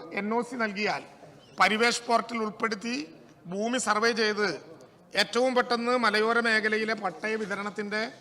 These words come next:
അത്ഭുതകരമായ മാറ്റം ഉണ്ടാക്കാൻ കഴിയും എന്ന് ഞാൻ വിചാരിക്കുന്നു, സാർ. ഒരു പ്രത്യേകത കൂടി, ഫോറസ്റ്റ് കൺസർവേഷൻ ആക്ട് ഇപ്പോൾ പുതിയ, കഴിഞ്ഞ ഗവൺമെന്റ് വൻ സംരക്ഷൺ ഏവം സംവർദ്ധൻ അധിയം എന്ന പേരിൽ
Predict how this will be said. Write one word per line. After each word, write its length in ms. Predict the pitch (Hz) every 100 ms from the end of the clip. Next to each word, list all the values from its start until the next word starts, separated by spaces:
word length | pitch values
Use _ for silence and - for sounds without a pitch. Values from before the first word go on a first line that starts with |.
| - - - -
അത്ഭുതകരമായ 640 | 208 196 254 254 254 247 240
മാറ്റം 220 | 220 220 214
ഉണ്ടാക്കാൻ 300 | 208 208 208 202
കഴിയും 260 | 202 202 202
എന്ന് 120 | 196 196
ഞാൻ 100 | 196 180
വിചാരിക്കുന്നു, 460 | 180 190 196 196 196 202
സാർ. 180 | 202 240 - - - - 170
ഒരു 120 | 214 220
പ്രത്യേകത 340 | 220 220 226 226
കൂടി, 240 | 220 233 269 - 131 - - -
ഫോറസ്റ്റ് 440 | 190 202 240 - 254
കൺസർവേഷൻ 560 | 247 233 240 240 233 233
ആക്ട് 260 | 214 - 165 175
ഇപ്പോൾ 260 | - 220 233 427 - - - -
പുതിയ, 220 | 208 226 233 220
കഴിഞ്ഞ 220 | 208 220 240
ഗവൺമെന്റ് 440 | 220 220 220 220 233
വൻ 100 | 208 220 -
സംരക്ഷൺ 480 | 202 208 226 - 240 - 214
ഏവം 200 | 220 226 202
സംവർദ്ധൻ 460 | 202 214 196 233 - - - - 190
അധിയം 340 | 180 240 247 233 208
എന്ന 120 | 214 196
പേരിൽ 280 | 190 190